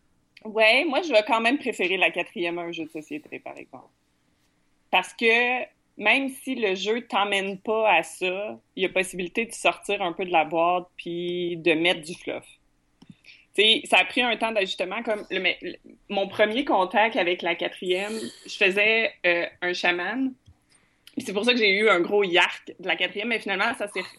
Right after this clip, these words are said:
rattrapé parce que le D M a fluffé, finalement, là. Même si le jeu emmène pas à ça. Mais il y a un, un pouvoir qui s'appelle, euh, parler avec les esprits. Puis là,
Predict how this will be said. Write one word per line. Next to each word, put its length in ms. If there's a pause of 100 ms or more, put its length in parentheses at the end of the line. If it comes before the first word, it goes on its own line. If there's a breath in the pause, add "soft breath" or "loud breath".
(100)
rattrapé 680
parce 140
que 80
le 80
D 120
M 120
a 80
fluffé, 460
finalement, 440
là. 120 (100)
Même 80
si 140
le 60
jeu 400
emmène 260
pas 140
à 60
ça. 280 (380 loud breath)
Mais 120
il 40
y 40
a 80
un, 400
un 140
pouvoir 400
qui 80
s'appelle, 500
euh, 140
parler 400
avec 200
les 200
esprits. 400 (280 loud breath)
Puis 120
là, 40